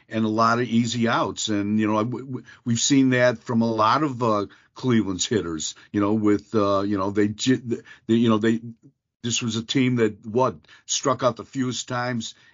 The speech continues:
in the big leagues. And, uh, you know, they, they prefer, you know, they, they choose contact over strikeouts, but contact doesn't do you any good if you're, if you're rolling over to the second baseman or hitting a, t-, you know, a ten hopper,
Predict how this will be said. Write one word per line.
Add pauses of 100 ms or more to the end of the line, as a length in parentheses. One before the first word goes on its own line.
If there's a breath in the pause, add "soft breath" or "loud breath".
(120 soft breath)
in
the
big
leagues. (180 soft breath)
And,
uh,
you
know,
they,
they
prefer,
you
know,
they,
they (380)
choose
contact
over
strikeouts, (260 loud breath)
but
contact
doesn't
do
you
any
good
if
you're, (220 loud breath)
if
you're
rolling
over
to
the
second
baseman
or
hitting
a,
t-, (280 loud breath)
you
know,
a
ten
hopper,